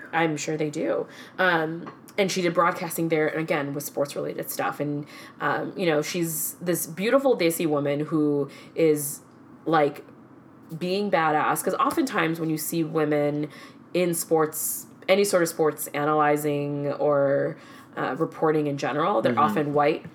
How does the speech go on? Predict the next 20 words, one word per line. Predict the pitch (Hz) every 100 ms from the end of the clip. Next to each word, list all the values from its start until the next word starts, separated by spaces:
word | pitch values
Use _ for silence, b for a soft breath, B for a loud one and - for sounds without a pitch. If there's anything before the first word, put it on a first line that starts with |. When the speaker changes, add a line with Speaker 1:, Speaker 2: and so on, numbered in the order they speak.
| -
Speaker 1:
or | 143
black. | - - - - - B B B B B
Speaker 2:
Mm-hmm. | 139
Speaker 1:
Um, | 156 180 185 -
Speaker 2:
Yeah. | 123 120 107
Speaker 1:
I've | 190 208
not | 214 190 -
seen | 196 185
anyone | 160 160 151 147
of | 147 151
any | 151 156
sort | 151 165 151
of | 147
Apita | - - 170 160 156
descent. | 151 - 185 285 - - B B B
Speaker 2:
Yeah, | 165 175
I've | 160 151
Speaker 1:
Um, |
Speaker 2:
seen | 156 151
Latino. | 110 - 104 101 104